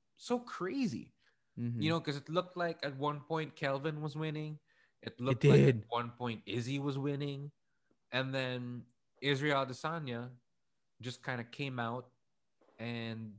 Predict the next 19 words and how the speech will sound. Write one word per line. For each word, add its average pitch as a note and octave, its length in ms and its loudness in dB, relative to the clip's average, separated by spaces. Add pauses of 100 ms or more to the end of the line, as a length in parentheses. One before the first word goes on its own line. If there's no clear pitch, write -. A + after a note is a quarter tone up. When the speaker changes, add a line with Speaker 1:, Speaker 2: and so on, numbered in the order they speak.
(340)
Speaker 1:
won A#2+ 280 2
the A#2+ 80 -4
championship A#2+ 640 -4
rounds. B2+ 440 -4
And F#2 120 -4
by F#2 100 0
championship G2+ 680 -6
rounds, G#2 360 -6
I G2 120 -6
mean G2 400 -6 (240)
the G#2 80 -6
last G2 340 -2
two D3 160 -6
rounds E2 540 -4 (420)
of E2+ 180 -4
the A#2 60 4
Speaker 2:
Mm-hmm. A2+ 100 4
Speaker 1:
championship G#2 640 -4
fight. C2+ 220 -12